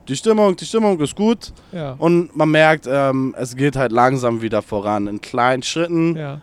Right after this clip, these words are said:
Speaker 1: Aber ich meine, jetzt dürfen wir alle wieder Helm und Pad aufsetzen. Da sind die meisten, denke ich, schon sehr, sehr glücklich drum.
Speaker 2: Wäre das so ein Problem, wenn es überhaupt gar keine Spiele geben würde? Also auch kein Bowl und keine, keine, äh, keine Saison?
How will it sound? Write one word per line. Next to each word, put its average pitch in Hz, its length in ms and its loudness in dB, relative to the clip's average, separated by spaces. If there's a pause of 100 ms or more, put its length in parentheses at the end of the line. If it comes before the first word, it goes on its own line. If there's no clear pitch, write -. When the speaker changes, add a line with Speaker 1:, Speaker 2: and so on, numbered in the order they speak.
Speaker 1:
Aber 117 500 0 (140)
ich 117 120 -8
meine, 123 280 -2
jetzt 120 180 -10
dürfen 127 260 -4
wir 120 100 -4
alle 120 240 -2
wieder 110 180 -2
Helm 123 160 -4
und 117 120 -6
Pad 135 180 -2
aufsetzen. 120 640 -4 (720)
Da 113 100 -4
sind 120 160 -4
die 117 80 0
meisten, 113 640 0
denke 110 260 -2
ich, 101 140 -8
schon 98 300 -4
sehr, 110 200 0
sehr 104 140 -2
glücklich 92 320 -10
drum. 92 240 -10 (1040)
Speaker 2:
Wäre 190 140 0
das 202 100 -2
so 208 80 -4
ein 190 40 -6
Problem, 196 360 0
wenn 190 60 -4
es 170 60 -10
überhaupt 160 240 -10
gar 208 100 -12
keine 214 220 -6
Spiele 190 300 -6
geben 190 260 -8
würde? 202 280 -8
Also 143 180 -8
auch 160 140 -10
kein 151 200 -6
Bowl 180 380 -4
und 160 200 -10
keine, 143 360 -10
keine, 135 400 -10 (580)
äh, 151 300 -2
keine 147 280 -4
Saison? 143 380 -2